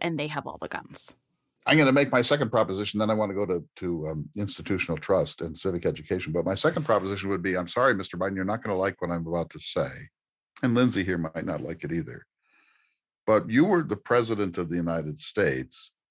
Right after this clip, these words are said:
Speaker 2: You are the president of the United States because of Donald Trump.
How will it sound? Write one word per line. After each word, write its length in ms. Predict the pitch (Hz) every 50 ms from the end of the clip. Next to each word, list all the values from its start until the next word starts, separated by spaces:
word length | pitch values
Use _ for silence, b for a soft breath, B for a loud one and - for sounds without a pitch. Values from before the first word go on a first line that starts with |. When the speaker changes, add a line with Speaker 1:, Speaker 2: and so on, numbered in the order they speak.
| _ _ _ _ _ -
Speaker 2:
You 160 | 101 98 87 -
are 240 | 85 92 104 113
the 100 | 98 85
president 540 | 80 - 87 78 78 71 69 71 76 76 73
of 40 | -
the 100 | 71 69
United 260 | 69 67 69 69 71
States 320 | - - - 78 78 76 -
because 320 | - 87 - 92 87 80
of 120 | 82 78 76
Donald 300 | 82 78 73 67 69 -
Trump. 260 | - - - -